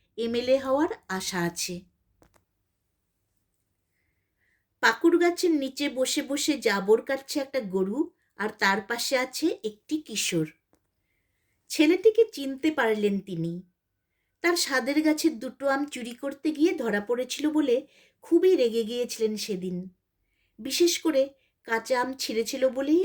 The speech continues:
অত রাগ। কলমের গাছের প্রথম ফল, গোটা আষ্টেক মোটে ফলেছিল। মারতে মারতে ছেলেটাকে তিনি মাটিতে শুইয়ে ফেলেছিলেন। সেজন্য আজ হারানবাবুর অনুতাপ হলো।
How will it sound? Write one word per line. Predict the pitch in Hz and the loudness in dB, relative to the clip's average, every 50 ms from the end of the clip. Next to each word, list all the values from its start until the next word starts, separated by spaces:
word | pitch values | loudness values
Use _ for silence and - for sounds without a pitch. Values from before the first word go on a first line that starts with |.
| - - - | 0 -2 -6
অত | 185 190 - - | -10 -8 -6 -4
রাগ। | 180 180 170 170 165 170 165 _ _ _ _ _ _ _ _ _ _ _ _ _ _ _ _ | -2 -2 -2 -2 -4 -6 -10 _ _ _ _ _ _ _ _ _ _ _ _ _ _ _ _
কলমের | - 285 269 285 294 285 294 285 285 | 0 2 2 4 2 2 0 0 0
গাছের | 285 277 285 - 311 302 | -2 -2 -2 -2 -4 -4
প্রথম | - - 262 269 269 302 277 285 | -4 -4 -6 -4 -2 -4 -6 -6
ফল, | 285 - 262 247 277 269 220 196 202 - _ _ _ _ _ _ _ _ _ - 208 | -8 -8 -6 -4 -4 -4 -4 -6 -8 -12 _ _ _ _ _ _ _ _ _ -10 -4
গোটা | 226 269 277 311 294 | -4 -2 0 2 2
আষ্টেক | 269 262 - - - - 302 302 - | 2 0 -2 -4 -4 -4 -6 -6 -6
মোটে | 262 254 - - 220 | -6 -6 -4 -4 -4
ফলেছিল। | 208 - 226 202 180 175 180 - 190 180 180 185 190 - _ _ _ _ _ _ _ _ _ _ - | -4 -2 -2 -2 -2 -2 -2 -6 -8 -6 -8 -8 -10 -12 _ _ _ _ _ _ _ _ _ _ -10
মারতে | 214 220 214 226 - - _ - 277 294 311 311 | -6 -4 -4 -4 -6 -8 _ -4 0 2 2 2
মারতে | 294 233 208 208 214 - - 262 302 311 | 2 0 -2 -4 -4 -8 -6 -4 -4 -2
ছেলেটাকে | 302 - 269 214 226 214 247 233 240 262 | -2 0 0 0 0 0 -2 -4 -6 -8
তিনি | 254 - 254 262 302 330 | -10 -8 -6 -2 -2 0
মাটিতে | 311 233 185 175 - 220 208 - 302 | 0 -2 -4 -4 -8 -10 -8 -6 -6
শুইয়ে | 311 - - 247 226 220 226 226 214 | -6 -6 -6 -8 -6 -2 0 0 0
ফেলেছিলেন। | 214 202 180 175 175 175 - 175 175 180 180 180 185 185 - _ _ _ _ _ _ _ _ _ _ _ _ _ _ _ _ _ _ _ _ _ - | 0 0 0 0 0 0 -2 -4 -2 -2 -2 -4 -6 -10 -14 _ _ _ _ _ _ _ _ _ _ _ _ _ _ _ _ _ _ _ _ _ -10
সেজন্য | - - - 277 262 269 339 339 349 370 381 | -4 0 2 2 2 4 2 2 4 2 2
আজ | 359 349 330 311 - - | 2 2 2 0 -2 -4
হারানবাবুর | - 240 208 226 233 233 233 240 254 247 240 302 311 302 - - | -4 -2 0 0 0 -2 -2 -4 -4 -2 0 0 0 0 0 -4
অনুতাপ | 226 226 233 214 - 220 208 202 - | -4 -4 -4 -6 -6 -6 -8 -6 -6
হলো। | - 180 175 175 175 185 - | -4 -2 -2 -2 -2 -4 -8